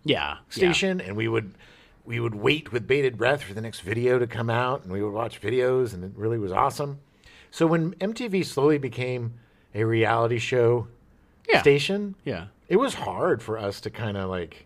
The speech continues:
Speaker 2: go with that transition.
Speaker 1: Yeah.
Speaker 2: Like the M T V Spring Break and the, you know, it was just like
Speaker 1: Yeah, I mean, I was, I was, I was coming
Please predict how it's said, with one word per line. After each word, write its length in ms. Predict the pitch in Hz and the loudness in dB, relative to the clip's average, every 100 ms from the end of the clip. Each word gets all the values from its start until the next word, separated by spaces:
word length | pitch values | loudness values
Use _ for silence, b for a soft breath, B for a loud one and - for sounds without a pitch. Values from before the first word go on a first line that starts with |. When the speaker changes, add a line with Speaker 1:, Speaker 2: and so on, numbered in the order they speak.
| _ | _
Speaker 2:
go 160 | - 117 | 2 4
with 140 | 110 | 4
that 160 | 113 104 | 2 -4
transition. 720 | - 107 98 104 117 82 80 - b b b | -4 -6 -2 -2 -2 -6 -12 -18 b b b
Speaker 1:
Yeah. 60 | 190 | 0
Speaker 2:
Like 140 | 113 | 0
the 100 | 113 120 | -2 -2
M 80 | |
T 120 | 110 107 | -2 -4
V 120 | 107 | -4
Spring 260 | - 113 | -4 -4
Break 420 | 107 113 113 - - | 0 0 0 -2 -8
and 100 | 101 | -4
the, 60 | |
you 200 | 104 113 | -4 -2
know, 160 | 107 110 | 0 0
it 60 | 113 | 0
was 100 | 117 | -2
just 200 | 117 - | -8 -4
like 260 | 120 - - B B B B | -4 -4 -18 B B B B
Speaker 1:
Yeah, 240 | 330 269 208 | 4 6 6
I 80 | |
mean, 140 | 226 233 | 6 8
I 100 | 247 | 8
was, 220 | 196 - | 6 6
I 80 | 190 | 8
was, 460 | 208 185 - - - - | 8 8 4 -8 -12 4
I 60 | 185 | 6
was 140 | 190 | 6
coming 500 | - 175 143 123 110 | 4 2 2 -2 -6